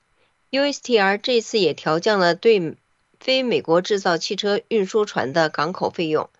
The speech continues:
原打算每辆车当量单位征收一百五十美元，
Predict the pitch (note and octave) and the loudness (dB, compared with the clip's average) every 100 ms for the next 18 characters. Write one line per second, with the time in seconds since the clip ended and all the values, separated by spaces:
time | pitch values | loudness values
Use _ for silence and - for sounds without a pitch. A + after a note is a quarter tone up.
0 | _ _ _ _ _ _ _ G#3+ B3 C4 | _ _ _ _ _ _ _ 2 4 2
1 | F#3 F#3+ G#3+ F3 E3+ B3 G3 G3+ - A3+ | -2 -2 0 0 0 0 -2 -8 -2 0
2 | A3+ - - C#4+ A#3 A#3 G3 A3 A3 A3+ | 0 -2 -2 0 2 0 0 2 4 2
3 | F#3 A#3 A#3 - A#3 - A#3+ G#3 E3+ F#3 | 2 0 0 2 0 0 -2 -2 0 0
4 | G3 C3+ F3 G3 C3 C3+ C#3+ | -2 -4 -2 -2 -2 -2 -4